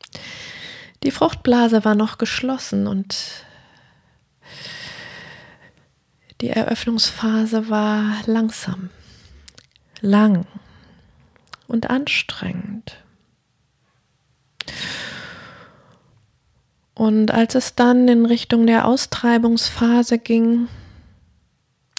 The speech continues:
und mit der geschlossenen Fruchtblase, mm, es nicht richtig voranging,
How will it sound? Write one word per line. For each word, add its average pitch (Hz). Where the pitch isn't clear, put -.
und 214
mit 220
der 220
geschlossenen 220
Fruchtblase, 220
mm, 214
es 220
nicht 247
richtig 285
voranging, 196